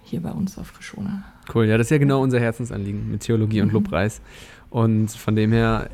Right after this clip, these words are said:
Speaker 2: seid ihr da echt Vorbilder in dem, was ihr macht und was ihr da schon mitdenkt. Was würdet ihr sagen, jetzt nach fünf, sechs Jahren, fünf Jahren wahrscheinlich, äh, von diesem Studiengang, habt ihr da auch das Gefühl, dass es irgendwie so eine neue Welle oder so ein neues Verlangen gibt von jungen Menschen, die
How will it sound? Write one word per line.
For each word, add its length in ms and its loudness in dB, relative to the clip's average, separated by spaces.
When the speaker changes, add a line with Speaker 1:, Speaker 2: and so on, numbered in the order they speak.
Speaker 2:
seid 220 4
ihr 80 4
da 160 6
echt 220 0
Vorbilder 540 2
in 100 0
dem, 140 4
was 140 2
ihr 60 0
macht 300 0
und 140 0
was 120 -2
ihr 60 -2
da 140 2
schon 220 0
mitdenkt. 480 -2
Was 160 4
würdet 160 4
ihr 80 2
sagen, 260 4
jetzt 120 0
nach 160 2
fünf, 440 -2
sechs 440 -6
Jahren, 420 -4
fünf 360 -4
Jahren 240 -2
wahrscheinlich, 600 -4
äh, 180 -2
von 160 -6
diesem 180 -2
Studiengang, 680 -2
habt 180 -2
ihr 60 0
da 140 2
auch 60 0
das 120 -8
Gefühl, 520 0
dass 360 0
es 200 -8
irgendwie 320 0
so 100 0
eine 100 2
neue 460 2
Welle 300 2
oder 240 0
so 180 -2
ein 160 -2
neues 480 2
Verlangen 500 2
gibt 180 -2
von 320 0
jungen 240 2
Menschen, 600 -4
die 320 -2